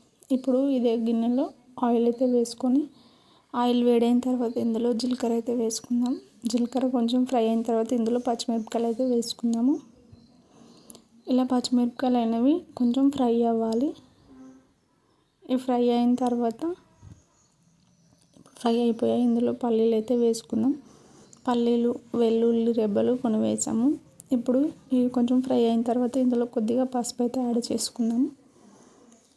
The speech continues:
పసుపు అయితే యాడ్ చేసుకొని మొత్తం కలిసే విధంగా అయితే కలుపుకుందాము.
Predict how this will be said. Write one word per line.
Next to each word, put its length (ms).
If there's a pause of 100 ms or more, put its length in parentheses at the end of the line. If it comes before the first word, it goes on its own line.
(460)
పసుపు 360
అయితే 160 (120)
యాడ్ 260
చేసుకొని 460
మొత్తం 240 (140)
కలిసే 260 (100)
విధంగా 340
అయితే 200 (120)
కలుపుకుందాము. 680